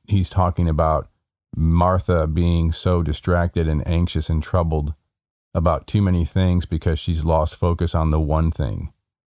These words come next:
and that is dwelling in the presence of God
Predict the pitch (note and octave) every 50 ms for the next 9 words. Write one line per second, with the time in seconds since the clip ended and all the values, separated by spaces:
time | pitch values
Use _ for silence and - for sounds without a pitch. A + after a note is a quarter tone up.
0 | _ _ _ _ _ - D2+ D#2+ E2+ E2+ F2+ F#2 F2+ E2+ F2 F2 E2 - - _
1 | _ _ _ _ _ _ _ _ G#2 F2 E2+ - F2+ G2 G#2 G#2+ A2 A2 A2 G#2+
2 | - - F#2 F2+ E2+ D2+ - - F2+ D#2+ D#2 D2+ D#2+ - D#2+ D2+ D#2 D#2+ D2+ C#2+
3 | C#2 B1 G#1+ - F#2 F2+